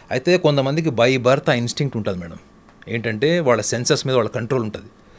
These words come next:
అందరికీ ఉండదు. చూడండి, మెడిసిన్ చదివిన వాళ్ళందరూ ఎందుకు పెద్ద పెద్ద ప్రొఫెషనల్స్ గారు, ఎవరో ఒకళ్ళిద్దరు ఎందుకు అవుతారు?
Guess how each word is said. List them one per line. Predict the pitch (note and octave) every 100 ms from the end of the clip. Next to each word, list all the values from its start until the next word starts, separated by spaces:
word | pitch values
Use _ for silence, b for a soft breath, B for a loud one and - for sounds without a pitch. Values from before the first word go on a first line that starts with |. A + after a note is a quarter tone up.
| b b A#2+
అందరికీ | C3 D3 D3+
ఉండదు. | D3 G#2+ - - - _ -
చూడండి, | C#3+ C3
మెడిసిన్ | G#2+ A2+ - D#3+
చదివిన | D3 D3 D3+
వాళ్ళందరూ | C3 C#3+ E3+ E3+ C#3+
ఎందుకు | A#2+ D3+
పెద్ద | D3 A#2+ C3
పెద్ద | C#3 C#3+
ప్రొఫెషనల్స్ | D3 C#3+ D#3 C#3+
గారు, | C#3 C#3
ఎవరో | B2 B2 D#3+
ఒకళ్ళిద్దరు | D3+ C3+ B2+ C#3+
ఎందుకు | C#3 D3
అవుతారు? | C3+ D#3